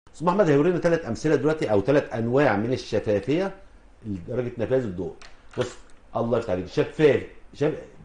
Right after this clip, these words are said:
ماسك الاستاذ محمد على فكره ماسك بلوره، ماسك معدن، معدن فعلًا حقيقي. انا شايف كل حاجه تحتيه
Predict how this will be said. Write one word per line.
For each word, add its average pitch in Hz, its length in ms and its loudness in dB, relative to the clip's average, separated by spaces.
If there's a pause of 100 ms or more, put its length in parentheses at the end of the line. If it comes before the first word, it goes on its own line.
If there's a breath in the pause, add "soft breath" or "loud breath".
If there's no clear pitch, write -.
ماسك 165 260 -2
الاستاذ 139 320 -4
محمد 160 200 0
على 131 100 4
فكره 165 200 0
ماسك 165 200 -2
بلوره، 117 440 2
ماسك - 240 -4
معدن، 151 340 0 (140)
معدن 139 220 0
فعلًا 151 260 0
حقيقي. 107 440 -2 (800 soft breath)
انا 110 100 -4
شايف 190 260 2
كل 190 240 2
حاجه - 180 2
تحتيه 156 480 0